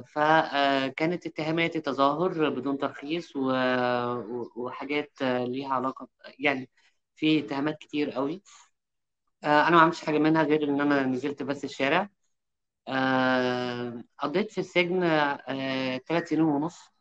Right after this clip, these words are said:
آه، منهم، آه، في ست سجون، يعني رحت ست سجون مختلفة. آم،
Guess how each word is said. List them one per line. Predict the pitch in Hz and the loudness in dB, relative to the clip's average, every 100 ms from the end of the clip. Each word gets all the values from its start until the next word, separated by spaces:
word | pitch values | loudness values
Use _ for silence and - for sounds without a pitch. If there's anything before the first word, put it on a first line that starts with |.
| _ _ _ _ _ _ 123 | _ _ _ _ _ _ -10
آه، | 123 123 120 120 120 107 _ - | -8 -8 -10 -12 -12 -16 _ -4
منهم، | 151 147 143 127 - - | -2 0 0 -4 -8 -6
آه، | 127 123 120 - | -4 -4 -6 -12
في | - | -16
ست | - 156 | -10 -6
سجون، | 135 117 123 123 110 101 | -6 -2 -2 0 -2 -8
يعني | 107 107 110 104 | -14 -14 -16 -12
رحت | 135 - | -12 -12
ست | 127 135 - | -12 -12 -12
سجون | 113 123 127 | -8 -4 -4
مختلفة. | 117 123 131 - 175 - _ _ _ _ _ | -4 -6 -6 -6 -8 -10 _ _ _ _ _
آم، | 123 123 120 120 117 117 120 113 | -8 -4 -4 -4 -4 -4 -6 -10